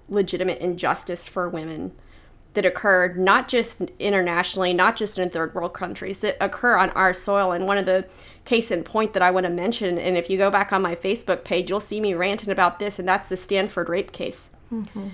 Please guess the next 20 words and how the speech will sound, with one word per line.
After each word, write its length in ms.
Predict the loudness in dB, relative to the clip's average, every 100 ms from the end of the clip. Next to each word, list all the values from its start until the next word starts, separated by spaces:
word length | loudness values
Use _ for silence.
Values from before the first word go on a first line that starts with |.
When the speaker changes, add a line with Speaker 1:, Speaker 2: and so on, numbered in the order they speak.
| -16 -6
Speaker 1:
That 160 | 2 6
I 80 | 6
was 160 | 4
so 400 | -4 0 2 2
horrified 640 | 2 2 2 0 -2 -2 -4
that 160 | -4
this 180 | -4 -4
was 120 | -8
such 320 | -6 -6 -2
a 60 | -4
blatant 640 | -4 -2 0 0 -2 -4 -4
Speaker 2:
Mm-hmm. 40 |
Speaker 1:
case, 360 | -4 -6 -8 -8
and 160 | -4 -4
the 200 | -2 -2
woman 320 | 0 0 0
was, 320 | 0 -4 -6 -14
she 280 | -8 -6 -2
did 360 | 2 2 0 -10 -20 -20 -6 -2
everything 640 | 0 0 -4 -6 -8